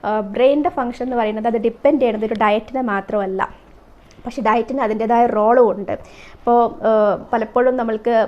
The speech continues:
മെമ്മറി, അതുപോലെ നമ്മളുടെ, ആ, കോംപ്രിഹെൻഷൻ, നമുക്ക് കാര്യങ്ങൾ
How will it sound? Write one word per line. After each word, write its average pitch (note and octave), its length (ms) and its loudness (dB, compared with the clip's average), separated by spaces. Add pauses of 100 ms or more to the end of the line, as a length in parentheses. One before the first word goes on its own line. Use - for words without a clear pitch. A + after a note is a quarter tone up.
(140)
മെമ്മറി, A3+ 400 -2 (380)
അതുപോലെ A3 320 0 (260)
നമ്മളുടെ, G#3+ 340 -2 (260)
ആ, - 20 0 (220)
കോംപ്രിഹെൻഷൻ, A3 680 -2 (180)
നമുക്ക് G#3+ 300 -8
കാര്യങ്ങൾ G#3+ 320 0